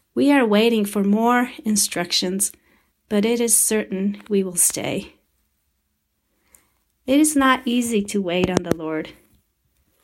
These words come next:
I want fast answers, action now. But Acts nine and ten, when God instructed,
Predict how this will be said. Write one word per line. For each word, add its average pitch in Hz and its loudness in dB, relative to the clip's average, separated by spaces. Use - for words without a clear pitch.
I 247 0
want 226 0
fast 214 0
answers, 185 -2
action 190 -2
now. 185 -2
But 208 0
Acts 240 0
nine 226 0
and 175 -2
ten, 226 -4
when 220 -2
God 247 2
instructed, 214 -2